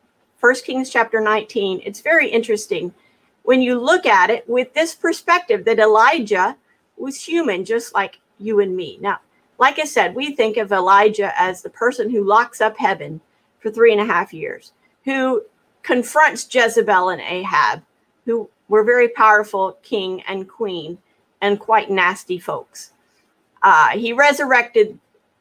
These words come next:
the dead. He called fire down from heaven.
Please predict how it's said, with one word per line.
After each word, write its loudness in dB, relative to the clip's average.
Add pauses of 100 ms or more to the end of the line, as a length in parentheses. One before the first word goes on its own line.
the 2
dead. -2 (340)
He -4
called 4
fire 2
down 0
from -8
heaven. -4